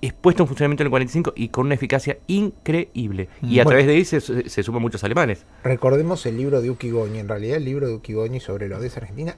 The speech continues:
Speaker 3: empieza hablando de la corrupción de los diplomáticos argentinos vendiendo pasaportes y prohibiéndole la entrada
Speaker 2: Sí,
Speaker 3: a
Speaker 2: sí, además
Speaker 3: algunos y
Speaker 2: muchos
Speaker 3: a
Speaker 2: de ellos
Speaker 3: otros,
Speaker 2: terminaron
Speaker 3: ¿no?
Speaker 2: ricos. Este, pe-, Uki tenía tres libros, la odessa argentina, Perón y los alemanes, y
Speaker 3: Sí.
Speaker 2: el último, eh,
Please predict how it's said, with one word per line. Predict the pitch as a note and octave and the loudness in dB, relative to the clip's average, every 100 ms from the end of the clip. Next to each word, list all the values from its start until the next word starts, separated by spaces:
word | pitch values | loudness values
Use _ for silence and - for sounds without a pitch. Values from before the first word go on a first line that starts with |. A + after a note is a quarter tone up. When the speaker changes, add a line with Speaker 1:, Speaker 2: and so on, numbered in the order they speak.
| - | -10
Speaker 3:
empieza | A2+ G2 G#3 A#3 D#3 | -12 -8 -6 -4 -4
hablando | A#2 B2 D3+ F3+ C#3+ | -2 0 0 0 0
de | G2+ | -2
la | G2+ | -4
corrupción | G#2+ G#2 G2+ - F#3 A3 G#3 | -4 -6 -8 -6 -4 -4 -6
de | A#2+ | -6
los | G#2 G2 | -8 -8
diplomáticos | G#2+ C#3+ C3+ D3 E3 C3 - | -10 -8 -6 -6 -6 -6 -6
argentinos | G#2+ G#2+ G2 D3 A3 C3+ | -8 -8 -8 -4 -2 0
vendiendo | A2 A#2 E3 F3+ | -2 -2 -2 -2
pasaportes | A2 - A2 E3 F3+ G3 - | -2 -4 -2 -2 0 0 -2
y | B2+ | 0
prohibiéndole | C3+ C3 C#3 F#3 A#3+ A#3+ D#3 | 2 4 6 6 8 8 6
la | B2 | 2
entrada | B2+ B2+ | -2 0
Speaker 2:
Sí, | A2+ | 2
Speaker 3:
a | B2 | 4
Speaker 2:
sí, | C#3+ | 8
además | |
Speaker 3:
algunos | F#3 A3 B3+ | 10 10 8
y | E3 | 6
Speaker 2:
muchos | D#3 | 6
Speaker 3:
a | |
Speaker 2:
de | E3+ | 8
ellos | G3+ C#3+ | 8 8
Speaker 3:
otros, | C3+ | 6
Speaker 2:
terminaron | C3 B2+ C3+ | 6 6 4
Speaker 3:
¿no? | A3 | 2
Speaker 2:
ricos. | - D3 B2+ - - - - | 0 -4 -8 -12 -20 -20 -8
Este, | A#2+ A#2 G2+ - A#2 G#2+ G2+ G#2 G#2 G2+ - - - - | -4 -4 -4 -6 -2 0 0 2 0 -2 -10 -20 -20 -8
pe-, | - - | -4 2
Uki | C#3+ D#3 | 4 4
tenía | B2 B2 C3 B2 | 4 4 4 4
tres | D3+ | 4
libros, | D#3 C#3+ A2+ G2+ | 4 4 2 2
la | A2+ | 2
odessa | A#2+ B2+ C#3 | 2 2 0
argentina, | A#2+ C3+ C3+ D3 D3 D3+ D3 C#3 | 0 -2 0 0 0 2 0 0
Perón | B2 B2 B2+ | -2 0 0
y | |
los | A#2+ - | -2 0
alemanes, | C3 C3 C3+ C3+ D3 C#3+ | 0 0 0 2 2 0
y | B2 | 0
Speaker 3:
Sí. | |
Speaker 2:
el | A2 | 2
último, | B2+ A#2+ A2+ B2+ B2+ A#2+ A2 G#2 G#2 | 2 2 2 2 4 4 4 4 0
eh, | G#2+ G#2+ G2 G2 G2 G2 F#2+ F#2+ G2 G#2 | -2 -2 -2 -4 -4 -4 -6 -8 -12 -14